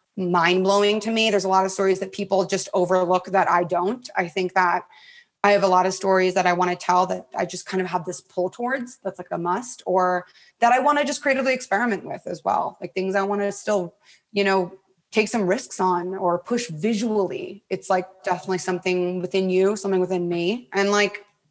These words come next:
I think that my background is just totally different from the next creative, right? Everyone's is pretty much. And, like, I think that, you know, with my voice, my passion, and, like, a little bit of my hype woman mentality, I think that, like,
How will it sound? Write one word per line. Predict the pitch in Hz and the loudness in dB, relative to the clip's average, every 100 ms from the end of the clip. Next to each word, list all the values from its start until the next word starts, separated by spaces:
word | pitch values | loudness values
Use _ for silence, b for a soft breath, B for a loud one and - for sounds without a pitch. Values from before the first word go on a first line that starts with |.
| - | -8
I | 254 | -6
think | 311 302 | -4 2
that | 302 277 - B B B B B | 2 2 -2 B B B B B
my | 247 262 | 2 2
background | 233 233 277 311 | 6 4 4 0
is | 302 | 0
just | 254 - | -4 0
totally | 226 220 | 4 4
different | 196 190 208 | 2 0 -2
from | 196 | 0
the | 180 | -2
next | 180 - | -2 -6
creative, | 175 - 202 | -6 -6 -4
right? | 190 190 196 | 0 2 2
Everyone's | 202 202 190 180 | 2 2 2 -2
is | 147 156 | -4 -6
pretty | - 208 190 | -6 0 0
much. | 180 170 156 - | 0 -2 -6 -6
And, | 196 | -2
like, | 196 185 | -2 0
I | 202 | -4
think | 226 208 | -2 2
that, | 208 185 | 2 2
you | 208 | 0
know, | |
with | 202 | 0
my | 202 220 | 2 2
voice, | 208 214 208 | 4 2 2
my | 202 | 0
passion, | 190 196 190 - 196 | 0 0 0 0 -4
and, | 190 | -2
like, | 190 185 | -4 -2
a | |
little | 190 185 | -2 2
bit | 196 | 2
of | 190 | 4
my | 190 185 | 2 0
hype | - 202 | 0 0
woman | 196 190 185 | 2 0 2
mentality, | 185 180 175 196 214 247 | 0 0 0 2 2 2
I | 233 | 0
think | 226 226 | -2 0
that, | 220 | 2
like, | 226 220 | 2 0